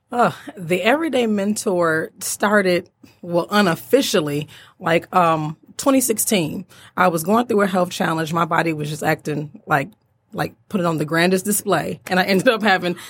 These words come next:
surgery, like, within a four-month period.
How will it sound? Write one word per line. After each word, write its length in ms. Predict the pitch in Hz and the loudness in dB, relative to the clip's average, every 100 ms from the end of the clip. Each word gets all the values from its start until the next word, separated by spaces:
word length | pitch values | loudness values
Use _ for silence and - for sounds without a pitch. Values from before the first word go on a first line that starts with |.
| - | -6
surgery, 640 | - 202 196 175 175 160 | 2 4 4 2 0 0
like, 260 | - 170 - 214 - | 0 -2 -2 -14 -6
within 240 | 330 330 262 | -4 2 0
a 60 | |
four-month 500 | - 233 220 202 190 | 2 2 4 2 -2
period. 460 | - 240 175 165 - | -2 0 0 0 -6